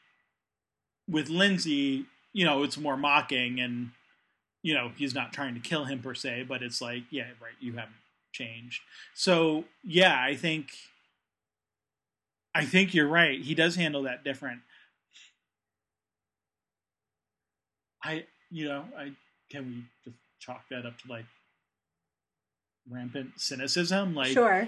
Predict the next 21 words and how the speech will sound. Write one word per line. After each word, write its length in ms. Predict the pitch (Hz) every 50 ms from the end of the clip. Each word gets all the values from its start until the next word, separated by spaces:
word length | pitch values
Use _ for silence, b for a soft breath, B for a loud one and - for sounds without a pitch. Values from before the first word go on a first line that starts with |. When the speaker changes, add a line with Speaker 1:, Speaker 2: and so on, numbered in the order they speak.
| - -
Speaker 1:
he's 200 | - 175 170 -
have-, 260 | 180 165 160 156 -
he's 240 | - 165 170 165 -
having 340 | 165 160 156 147 156 156 156
a 60 | 151
bad 360 | 139 131 147 143 143 139 135
day 400 | 127 139 135 139 143 156 165 185
and 140 | 196 151 143
is 120 | 143 131 -
feeling 300 | - 147 139 139 139 139
very 220 | 139 131 127 131
frustrated, 600 | 127 - - 123 123 - - 151 147 151 160 151
Speaker 2:
Yeah. 120 | 233 220 208
Speaker 1:
which 100 | - -
we'd 160 | 139 135 127
already 400 | 127 120 120 120 117 120 127 127
seen, 460 | 123 - 151 147 143 147 156 165 165
and, 280 | 151 135 127 123 127 127 B B B B B B B B -
and 200 | 165 147 143 139
maybe 320 | 143 139 135 131 135 135
just, 480 | 127 120 135 127 - - - - -